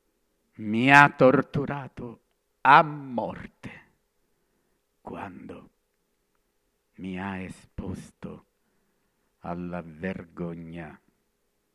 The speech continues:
e allo scherno. Il mio rebbe soleva raccontarmi la storia di un ebreo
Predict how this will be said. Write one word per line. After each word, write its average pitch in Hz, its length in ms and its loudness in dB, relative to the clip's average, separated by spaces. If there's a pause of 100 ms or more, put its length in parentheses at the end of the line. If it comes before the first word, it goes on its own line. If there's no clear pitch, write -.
(600)
e 120 360 -4 (1000)
allo 107 720 -6 (100)
scherno. - 1040 -16 (2250)
Il 120 200 0
mio 160 280 8
rebbe 131 680 4 (720)
soleva 135 520 0
raccontarmi 127 720 -8
la 113 140 -8
storia 120 420 -10
di 107 120 -10
un 107 180 -8
ebreo 95 600 -8